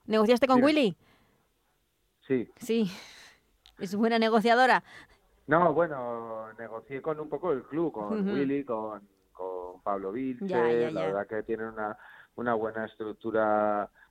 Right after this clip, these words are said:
Speaker 2: organizativa a nivel de, de secciones y en este caso el femenino, entonces, eh, evidentemente fue bastante, bastante fácil y muy contento de, de poder unirme al final a, a la disciplina del club, la verdad.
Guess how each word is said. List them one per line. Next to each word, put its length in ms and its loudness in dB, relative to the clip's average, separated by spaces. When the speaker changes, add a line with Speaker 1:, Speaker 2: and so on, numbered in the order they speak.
Speaker 2:
organizativa 760 -4
a 40 -6
nivel 280 -6
de, 340 -2
de 160 -4
secciones 640 -6
y 20 -10
en 60 -10
este 220 -8
caso 260 -4
el 80 -6
femenino, 680 -6
entonces, 1300 -2
eh, 400 -6
evidentemente 680 -6
fue 400 0
bastante, 680 -4
bastante 400 -10
fácil 440 -2
y 320 0
muy 200 -2
contento 460 0
de, 400 -2
de 160 -4
poder 760 -2
unirme 360 -10
al 140 -4
final 360 -6
a, 560 -8
a 160 -8
la 400 -6
disciplina 560 -4
del 140 -10
club, 220 -6
la 80 -8
verdad. 220 -8